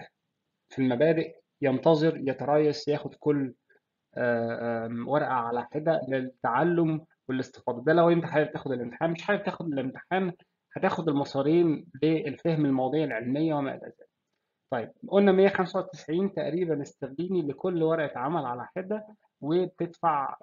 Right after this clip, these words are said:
آه، الرسوم دي برضو مباشرة للسي اي او تي بدون أي وسيط.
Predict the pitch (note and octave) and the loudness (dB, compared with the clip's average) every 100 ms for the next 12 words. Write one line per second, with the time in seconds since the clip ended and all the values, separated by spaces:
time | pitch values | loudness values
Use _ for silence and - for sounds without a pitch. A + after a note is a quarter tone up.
0 | - B2+ - C3 B2+ B2+ C3 - E3+ E3+ | -10 -10 -10 -12 -12 -10 -12 -6 -2 0
1 | D3 D3+ E3+ C#3 C#3+ D3 D3 D3 - C3+ | -2 -6 -8 -2 -2 -2 -8 -10 -12 -8
2 | B2 C3 C3 - E3 D#3 C#3 C#3 D3 D3 | -4 -2 -4 -4 -2 -2 -4 -2 -2 -2
3 | D3 _ _ - B2+ C#3+ - - - D3+ | -8 _ _ -12 -2 -2 -2 -8 -6 -4
4 | C3+ B2+ A#2+ D#3 D#3 - C3+ D3 E3+ D#3+ | -2 -6 -8 -10 -10 -6 -6 0 0 2
5 | C3+ C3 B2 - - F3+ | -2 -4 -6 -14 -18 -18